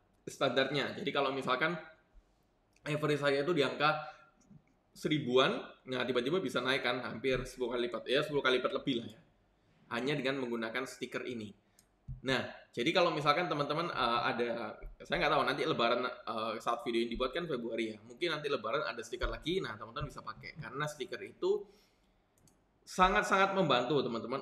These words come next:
untuk meningkatkan jangkauan I G story teman-teman. Ya biasanya pada momen tertentu. Ya, jadi kalau misalkan ada momen tertentu itu biasanya ada kayak sticky Instagram story gitu.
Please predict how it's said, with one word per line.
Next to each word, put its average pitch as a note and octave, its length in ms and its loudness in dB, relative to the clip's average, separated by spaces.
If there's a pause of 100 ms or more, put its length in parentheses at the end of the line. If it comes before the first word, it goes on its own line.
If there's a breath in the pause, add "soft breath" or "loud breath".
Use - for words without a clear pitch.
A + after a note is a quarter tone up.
untuk C#3 480 -4
meningkatkan D#3 880 0
jangkauan B2+ 560 -4
I A#2+ 80 -18
G A2+ 80 -10
story A#2 400 -12
teman-teman. A#2+ 400 -6 (180)
Ya G#2 140 -14
biasanya A#2+ 480 -4
pada A#2+ 160 0
momen A#2+ 320 -10
tertentu. B2 480 -8 (160)
Ya, G2 80 -20
jadi A#2+ 180 -2
kalau C#3+ 220 2
misalkan C3 320 -2
ada B2 100 -4
momen B2 220 -8
tertentu C3 480 -6
itu G#3 80 0
biasanya C3+ 420 -2
ada A2+ 220 -6
kayak A#2+ 320 -6
sticky - 560 -8
Instagram A#2 400 -6
story A#2+ 240 -6
gitu. A2 200 -8